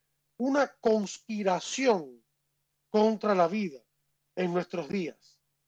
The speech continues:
La cultura de la muerte es fomentada activamente por poderosas corrientes culturales,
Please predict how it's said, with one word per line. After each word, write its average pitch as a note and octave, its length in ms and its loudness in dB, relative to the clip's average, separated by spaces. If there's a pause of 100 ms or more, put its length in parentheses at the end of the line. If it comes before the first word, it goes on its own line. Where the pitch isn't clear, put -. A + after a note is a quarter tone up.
(320)
La F#3 160 2
cultura B3+ 380 0
de A#3+ 40 4
la G#3 120 4
muerte A#3 340 0
es G#3 80 -6
fomentada G#3 840 2 (300)
activamente A3 880 0 (520)
por G3 240 2
poderosas G3+ 560 -2
corrientes G3+ 560 -4
culturales, F3+ 840 -4